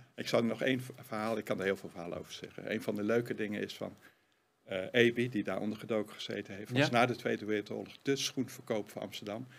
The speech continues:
Speaker 1: En ook, hij bediende ook het Koningshuis. Dus hij moest altijd naar het Paleis Soestdijk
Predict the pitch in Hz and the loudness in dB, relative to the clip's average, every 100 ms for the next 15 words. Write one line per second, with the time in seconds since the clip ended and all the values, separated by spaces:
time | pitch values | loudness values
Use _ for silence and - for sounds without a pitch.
0 | - _ _ 104 101 113 110 113 110 - | -20 _ _ -6 -2 -2 -2 -6 -6 -4
1 | 107 104 107 - - 107 95 - 104 80 | -2 0 -2 -4 -6 -6 -6 -8 -8 -6
2 | - - 107 104 110 110 - 98 98 - | -8 -8 -8 -6 -4 -4 -4 -8 -10 -4
3 | 104 98 - 101 - 117 92 | -2 -2 -4 -6 -2 -2 -4